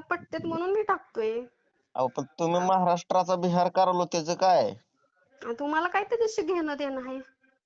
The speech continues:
Speaker 2: त्याच्याशी काय घेणं देणं आहे? म्हणजे सर्वसाधारण
Speaker 1: हा.
Speaker 2: माणूस आहो मी, महाराष्ट्राचा नागरिक आहो, बोलू शकता हो, काय देणं?
Speaker 1: हा, मग आम्ही का महाराष्ट्राच्या बाहेर राहतोय का?
Speaker 2: मग कशाला
Speaker 1: तुम्हाला का
Speaker 2: महारा-,
Speaker 1: जमते तो माझे Insta-चे व्हिडिओ?
Speaker 2: मग कशाला महाराष्ट्राचा बिहार करायला लागला?
Speaker 1: का, तुम्हाला त्याच्याशी काय घेणं देणं आहे?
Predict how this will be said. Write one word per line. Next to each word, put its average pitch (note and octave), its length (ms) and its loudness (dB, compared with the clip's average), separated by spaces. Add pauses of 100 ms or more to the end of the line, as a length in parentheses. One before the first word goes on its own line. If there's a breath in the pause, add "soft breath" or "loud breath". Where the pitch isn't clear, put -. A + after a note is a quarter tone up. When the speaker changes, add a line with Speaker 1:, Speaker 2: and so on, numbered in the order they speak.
Speaker 2:
त्याच्याशी F3 320 -2
काय F#3+ 260 4
घेणं F#3+ 240 2
देणं F3+ 200 2
आहे? F3+ 100 2
म्हणजे F3+ 220 0
सर्वसाधारण F3 680 2
Speaker 1:
हा. F#3 60 0
Speaker 2:
माणूस F3+ 360 2
आहो E3 140 4
मी, E3+ 120 2
महाराष्ट्राचा D#3 640 0
नागरिक D3+ 420 0
आहो, D#3 80 4
बोलू D3+ 280 0
शकता - 340 -4
हो, C#3 60 2
काय D3 240 2
देणं? A2+ 200 -2
Speaker 1:
हा, C4 180 -2
मग D4+ 200 -2
आम्ही E4+ 260 4
का D#4+ 100 2
महाराष्ट्राच्या E4 600 0
बाहेर D4 200 0
राहतोय C#4 340 -4
का? - 100 -12 (640)
Speaker 2:
मग B2 60 -12
कशाला - 180 -2
Speaker 1:
तुम्हाला E4 240 6
का B3 60 2
Speaker 2:
महारा-, F#4+ 300 4
Speaker 1:
जमते D#4+ 220 -2
तो C#4+ 180 2
माझे C#4+ 360 0
Insta-चे C4 360 -6
व्हिडिओ? B3 300 -2 (440)
Speaker 2:
मग C3+ 60 -4 (100)
कशाला E3+ 320 2
महाराष्ट्राचा G3 600 2
बिहार F3+ 320 4
करायला C3 360 4
लागला? E2+ 200 0 (600)
Speaker 1:
का, D#4+ 200 4
तुम्हाला E4+ 460 0
त्याच्याशी E4+ 420 -6
काय D4+ 300 -4
घेणं F#4 300 0
देणं E4+ 220 -2
आहे? C#4 440 -4